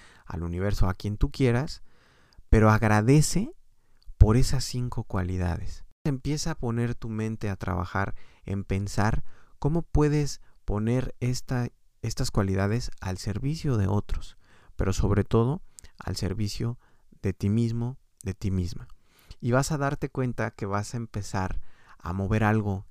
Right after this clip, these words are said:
internamente, ¿sí? Existe un proceso donde tú puedes reestructurar tus pensamientos y por lo tanto tus comportamientos,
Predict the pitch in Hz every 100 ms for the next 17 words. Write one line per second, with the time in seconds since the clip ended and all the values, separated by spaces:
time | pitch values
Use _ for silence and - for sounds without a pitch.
0 | - 98 95 98 101 90 87 87 - -
1 | - - _ _ _ - - 104 131 -
2 | - - - - 160 - 185 - - 135
3 | 127 143 170 - - - 104 110 110 120
4 | 135 131 127 - - 104 95 - 95 -
5 | 107 110 - 110 - 101 98 92 98 98
6 | 107 110 - - _ - - - 110 95
7 | 92 104 120 - - 104 95 98 - 104
8 | 110 107 110 120